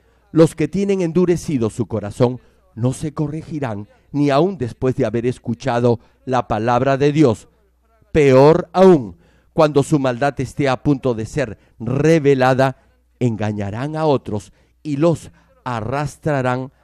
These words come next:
por el mal camino. Repito, cuando su perversidad sea finalmente revelada, traicionarán a la iglesia, hablarán mal de ella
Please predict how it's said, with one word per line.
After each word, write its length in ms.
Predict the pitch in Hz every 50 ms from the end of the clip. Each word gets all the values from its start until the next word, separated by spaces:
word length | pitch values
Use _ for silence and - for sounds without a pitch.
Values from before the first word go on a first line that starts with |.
| _ _ _
por 160 | - 160 143
el 140 | 135 120 113
mal 260 | 113 123 120 123 123
camino. 520 | - 147 151 165 170 147 123 101 82 82 - _ _ _ _ _ _ _ _ _ _ _ _ _ _ _
Repito, 680 | - - 165 180 180 - 185 175 127 - 120 101 90 - _ _ _ _ _ _ _ _
cuando 320 | - 160 160 156 135 143 139
su 220 | - - 151 135
perversidad 680 | - 131 117 117 110 117 113 - - 123 110 131 139 139
sea 280 | - - 147 135 127 131
finalmente 680 | - - 127 120 123 123 123 127 135 131 120 - 120
revelada, 680 | 113 113 117 107 110 110 120 131 139 135 151 147 - _ _ _ _ _ _ _ _ -
traicionarán 1200 | - 165 156 143 131 127 - - - - 127 139 175 185 190 185 180 180 175 160 131 120 113 -
a 140 | - 127 123
la 160 | 123 143 151
iglesia, 600 | 151 143 139 151 143 131 - - - 107 92 92 _ _ _ _ _ _ _ _ _ _
hablarán 680 | - 151 139 120 117 117 110 107 110 123 135 147 147 -
mal 260 | 135 139 135 127 107
de 260 | 92 107 104 113 139
ella 340 | 160 147 143 185 190 180